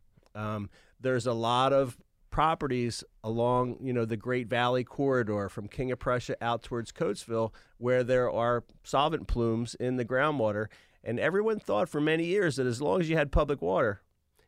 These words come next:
you didn't really have to worry about it 'cause you weren't drinking it.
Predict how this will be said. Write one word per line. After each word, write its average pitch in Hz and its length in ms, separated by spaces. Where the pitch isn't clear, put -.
you 120 120
didn't 143 180
really 143 180
have 143 120
to 123 100
worry 131 220
about 95 240
it - 140
'cause 113 200
you 117 60
weren't 120 180
drinking 147 320
it. 90 160